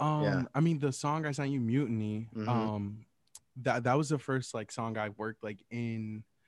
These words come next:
Speaker 2: yeah, like, in, in studio with, uh, Given, actually. Shout out Given Sound.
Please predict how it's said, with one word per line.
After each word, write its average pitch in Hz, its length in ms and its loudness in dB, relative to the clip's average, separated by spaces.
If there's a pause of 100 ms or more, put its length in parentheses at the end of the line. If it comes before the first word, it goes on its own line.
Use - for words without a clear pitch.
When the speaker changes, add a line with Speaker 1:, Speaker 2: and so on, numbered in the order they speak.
(840)
Speaker 2:
yeah, 127 440 0
like, 117 280 -4
in, 127 320 2
in 131 200 0
studio 117 600 0
with, 104 300 -4
uh, 101 180 -2
Given, 120 300 -2
actually. 104 280 -6
Shout 107 220 -2
out 107 160 -2
Given 104 240 -4
Sound. 101 440 -4